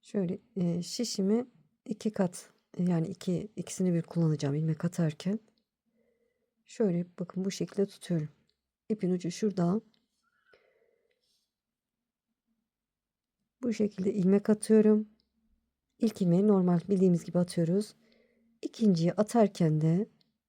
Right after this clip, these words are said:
şöyle bu ipi sonra keseceğiz. İkinciyi atarken de parmağım, bakın baş parmağımı bu şekilde alıp buradan ilmek alıp bu şekilde ilmek atıyorum.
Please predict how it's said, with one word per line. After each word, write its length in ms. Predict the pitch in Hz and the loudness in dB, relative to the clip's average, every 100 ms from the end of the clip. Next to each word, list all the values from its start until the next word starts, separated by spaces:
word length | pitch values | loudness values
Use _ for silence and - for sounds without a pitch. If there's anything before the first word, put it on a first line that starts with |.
| - | -18
şöyle 300 | - - 185 | -10 -8 -8
bu 80 | - | -10
ipi 160 | 175 | -12
sonra 240 | - 175 175 | -6 -6 -6
keseceğiz. 680 | - 180 175 160 175 214 - _ - _ _ 277 | -8 -10 -8 -4 -2 -2 -8 _ -20 _ _ -10
İkinciyi 360 | - 214 202 | 0 2 4
atarken 400 | 208 220 202 196 | 2 0 0 0
de 60 | 226 | -2
parmağım, 480 | - 208 196 175 170 | 2 2 4 2 0
bakın 220 | 170 165 | -2 -2
baş 180 | 180 - | -2 -2
parmağımı 520 | 175 160 156 185 226 _ _ _ _ - | -2 0 0 -2 -4 _ _ _ _ -2
bu 80 | 208 | 2
şekilde 380 | 202 185 - | 2 0 -2
alıp 320 | - 208 233 - _ _ - | 0 0 -2 -8 _ _ -4
buradan 340 | 226 208 175 - | 2 2 2 0
ilmek 340 | 196 185 180 | 0 0 0
alıp 320 | 180 202 - _ _ _ _ | 0 0 -4 _ _ _ _
bu 40 | 196 | -6
şekilde 500 | 196 185 175 185 214 _ _ _ _ _ _ - | -4 -2 0 0 -2 _ _ _ _ _ _ -2
ilmek 300 | 190 190 190 | 2 2 0
atıyorum. 400 | 180 185 165 | -2 0 0